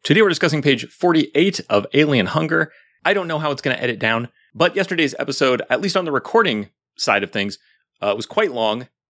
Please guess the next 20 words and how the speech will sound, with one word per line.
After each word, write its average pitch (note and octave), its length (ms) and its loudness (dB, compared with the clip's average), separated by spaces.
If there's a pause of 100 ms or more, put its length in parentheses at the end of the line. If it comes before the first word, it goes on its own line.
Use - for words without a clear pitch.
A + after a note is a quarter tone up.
(160)
I D3+ 60 2
mean, F3 120 2
in D#3+ 60 0
my C#3+ 80 4
defense, F3+ 400 -2
we B2+ 100 -6
did C3+ 160 2
have B2+ 220 -6
to G#2+ 160 -8
plumb A#2 540 -2 (120)
the A2 340 2 (160)
inexplicable E3 1000 0
mystery G2+ 640 0
of G2+ 180 -2
how G#2+ 400 0 (200)
a C#3+ 120 2
nearly D3+ 420 -2
three D3 380 0
hundred-year-old A#2 1120 -2
Gangrel F#2 680 0